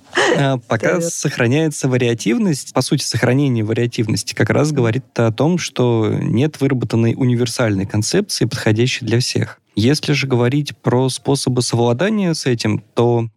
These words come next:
Speaker 1: действительно религиозные способы — это одни из самых лучших. Они эволюционировали на протяжении тысячелетий. А вот если говорить все-таки про проработку страхов и тревог, которые составляют,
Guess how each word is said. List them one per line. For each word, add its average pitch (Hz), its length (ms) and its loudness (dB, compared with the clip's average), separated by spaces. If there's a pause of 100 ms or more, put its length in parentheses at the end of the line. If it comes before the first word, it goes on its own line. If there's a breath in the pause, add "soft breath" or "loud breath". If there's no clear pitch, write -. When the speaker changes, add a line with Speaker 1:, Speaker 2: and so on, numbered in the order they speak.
Speaker 1:
действительно 123 880 0 (100)
религиозные 117 680 0
способы — 120 520 -2
это 107 200 0
одни 113 300 2
из 101 100 -2
самых 104 400 0
лучших. - 720 -2
Они 101 400 2 (240)
эволюционировали 107 720 2
на 104 100 0
протяжении 107 500 0
тысячелетий. 110 1040 0 (160 loud breath)
А 123 260 2
вот 117 260 -2
если 131 400 -2
говорить 117 540 2
все-таки - 300 -2
про 110 140 0 (120)
проработку 117 680 0
страхов 107 920 -2
и 113 200 2
тревог, 120 680 0
которые 117 540 2
составляют, 113 720 -2